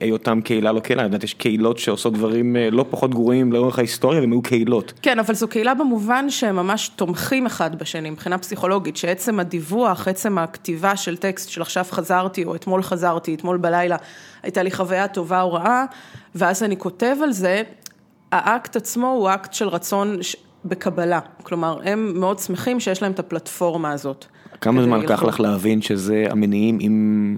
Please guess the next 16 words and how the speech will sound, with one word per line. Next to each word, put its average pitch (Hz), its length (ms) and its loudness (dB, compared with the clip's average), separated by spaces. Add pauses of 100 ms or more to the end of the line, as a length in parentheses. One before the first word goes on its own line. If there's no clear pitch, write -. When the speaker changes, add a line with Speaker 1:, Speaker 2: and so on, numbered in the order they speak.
(100)
Speaker 1:
ועד 101 200 0
כמה 113 180 0
בטוחה 104 480 0
את, 110 120 -8 (280)
שזה 107 300 0
באמת 107 320 2
המניעים 107 380 2
שם? 117 180 -4 (400)
Speaker 2:
זה 214 220 -2
חלק 277 360 0
מהמניעים, 156 460 -2
זה 151 120 -4
לא 185 140 0
כל 226 180 0
המניעים, 247 440 0
אבל 185 260 0